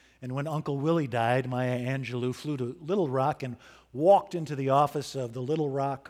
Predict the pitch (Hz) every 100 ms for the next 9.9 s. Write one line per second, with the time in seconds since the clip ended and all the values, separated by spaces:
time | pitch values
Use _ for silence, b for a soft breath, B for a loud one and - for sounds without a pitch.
0 | 147 113 135 131 - 143 127 127 131 131
1 | 127 - 131 127 131 120 180 - 135 107
2 | B B B B 123 131 151 - 135 151
3 | 143 156 139 147 139 143 139 143 147 143
4 | 147 143 143 147 143 B B 131 - -
5 | 139 135 131 131 131 - 131 127 127 123
6 | 113 110 - 104 113 123 131 110 110 107
7 | 107 107 B B B 120 131 131 131 113
8 | - 135 127 127 - - 123 123 120 120
9 | - 113 117 123 120 123 123 117